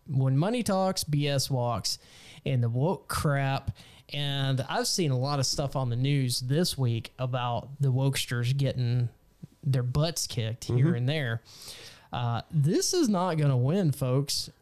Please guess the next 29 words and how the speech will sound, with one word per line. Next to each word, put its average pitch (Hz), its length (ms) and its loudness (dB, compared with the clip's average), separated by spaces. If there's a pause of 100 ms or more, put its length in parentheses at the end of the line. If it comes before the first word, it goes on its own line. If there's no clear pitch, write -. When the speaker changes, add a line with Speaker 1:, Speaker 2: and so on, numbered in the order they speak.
(140)
Speaker 2:
Go 135 400 2
Speaker 1:
And 139 120 4
Speaker 2:
Ron 135 320 2
DeSantis. 131 880 0
Speaker 1:
let 135 520 -2
me 240 180 2
tell 214 300 0
you 185 280 4
what's 165 280 2
gonna 151 240 2
happen 139 720 2
if 139 280 -2
you 147 120 4
push 147 380 0
too 139 240 2
hard 143 320 0
against 123 360 -2
people. 123 460 -2 (380)
They 196 160 0
push 247 320 0
back 143 340 -2
harder, 143 760 0
and 143 120 0
it 92 40 4
Speaker 2:
Yes. 92 120 0
Speaker 1:
swings 165 640 2 (320)
so 233 520 0
hard 143 380 2
the 127 200 2